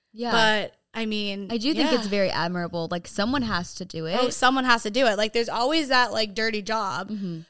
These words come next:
Speaker 2: There's quite literally a rate called a hull technician. They're H Ts, and they deal with the plumbing. They
Speaker 1: My
Speaker 2: literally deal with
Speaker 1: goodness.
Speaker 2: plumbing. Like, they have to deal with when the toilets are overflowing. Like,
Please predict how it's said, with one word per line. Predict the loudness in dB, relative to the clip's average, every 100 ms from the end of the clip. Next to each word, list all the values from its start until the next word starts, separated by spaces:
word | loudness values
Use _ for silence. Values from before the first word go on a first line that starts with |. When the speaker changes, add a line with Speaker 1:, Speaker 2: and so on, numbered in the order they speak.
| 0
Speaker 2:
There's | 0 0
quite | -2 0 2 0
literally | 0 2 2
a | 2
rate | 2 0 -2
called | 0 2 2
a | 0
hull | 2 0
technician. | 0 -4 -4 -6 -4 -2
They're | -2 -2
H | -2 -2 -4
Ts, | -2 0 0 -2 -8 -18 -20 -20 _ _ -6
and | 2
they | 2
deal | 2 0
with | 0 0
the |
plumbing. | -2 0 0 0 -10 -16 _ _ _ 0
They | 2
Speaker 1:
My | 4
Speaker 2:
literally | 4 4 2
deal | 4 4
with | 4
Speaker 1:
goodness. | 0 -6
Speaker 2:
plumbing. | -2 0 0 -2 -6
Like, | 0
they | 2
have | 2
to | -2
deal | -2 0 0
with | 0 0
when | -2 -6
the |
toilets | -6 -4 -4 -2
are | 0 0
overflowing. | -2 -4 -4 -4 -4 -4 -6 -6
Like, | -8 -8